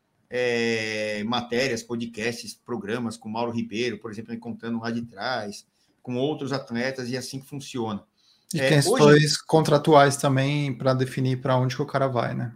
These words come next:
Speaker 2: Porque tem uma
Speaker 1: Exato.
Speaker 2: questão de visibilidade e oportunidade que o atleta também quer ter, e então ele negocia isso com a equipe quando ele entra, né?
Speaker 1: É, mas, é, os caras que já têm um
Speaker 2: Que já tem
Speaker 1: cacife,
Speaker 2: moral, claro,
Speaker 1: né?
Speaker 2: claro.
Speaker 1: Que, por exemplo, você pegar o Vingegaard,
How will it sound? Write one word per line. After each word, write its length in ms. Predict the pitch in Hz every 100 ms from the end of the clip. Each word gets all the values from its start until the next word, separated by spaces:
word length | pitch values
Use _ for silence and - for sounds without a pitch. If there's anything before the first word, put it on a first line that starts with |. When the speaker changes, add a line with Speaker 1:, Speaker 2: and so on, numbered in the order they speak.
| -
Speaker 2:
Porque 260 | 123 -
tem 180 | - 147
uma 200 | 139 139
Speaker 1:
Exato. 200 | 139 127
Speaker 2:
questão 300 | - 143 -
de 120 | 139 139
visibilidade 800 | 139 135 127 127 127 135 147 139
e 20 |
oportunidade 760 | 131 131 - 127 123 127 139
que 80 | -
o 40 | 143
atleta 340 | 139 139 143
também 320 | 135 143 135
quer 220 | 131 143 135
ter, 360 | 135 135 143 143
e 80 | 110 -
então 160 | -
ele 140 | 127 131
negocia 520 | 131 135 147 - 139
isso 140 | 131
com 60 | -
a 40 |
equipe 220 | 127 131 123
quando 160 | 139
ele 140 | 143 156
entra, 300 | 110 107 117
né? 120 | 123 - -
Speaker 1:
É, 240 | 131 117
mas, 180 | 107 113 117
é, 260 | 117 113
os 180 | 113 113
caras 300 | - 127 151
que 100 | 202
já 220 | 156 165
têm 720 | 170 170 151 156 175 208 233 -
um 120 | 165 170
Speaker 2:
Que 260 | 175 160
já 100 | 135
tem 120 | 127
Speaker 1:
cacife, 40 | 123
Speaker 2:
moral, 540 | 117 160 165 139 123
claro, 300 | 117 117 110
Speaker 1:
né? 200 | 120 143 151
Speaker 2:
claro. 200 | 120 117 -
Speaker 1:
Que, 180 | 123 117
por 180 | 107 131
exemplo, 220 | 117 117 - _
você 120 | -
pegar 280 | 127 143 151
o 100 | 139
Vingegaard, 640 | 107 185 220 143 110 101